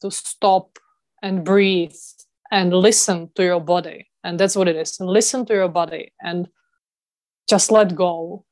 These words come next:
I think that helps you with everything that comes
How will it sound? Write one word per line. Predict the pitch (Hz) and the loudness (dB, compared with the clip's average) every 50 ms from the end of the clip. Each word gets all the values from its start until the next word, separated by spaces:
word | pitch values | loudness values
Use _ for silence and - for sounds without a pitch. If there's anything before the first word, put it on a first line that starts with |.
| _ _ _ | _ _ _
I | 190 185 | -8 -4
think | - 247 226 214 | 0 2 4 4
that | 220 208 | 4 4
helps | 190 - - 202 190 185 185 - - | 4 2 2 2 0 0 -2 -2 -2
you | 196 196 190 | 0 0 0
with | 180 190 196 185 180 - - - - - _ _ _ _ _ _ _ _ _ _ - | 2 0 0 0 -2 -6 -14 -20 -20 -20 _ _ _ _ _ _ _ _ _ _ 2
everything | 208 202 185 175 190 185 175 - - 185 170 165 160 156 160 - _ - | 2 4 4 4 2 2 2 2 0 -2 -2 -2 -6 -14 -16 -16 _ -2
that | 175 180 175 175 - _ - _ _ _ _ _ _ _ | 0 0 0 0 -4 _ -20 _ _ _ _ _ _ _
comes | - 208 185 175 170 165 170 - - - - - - - _ | 0 0 0 0 -2 -4 -4 -4 -4 -4 -4 -8 -10 -14 _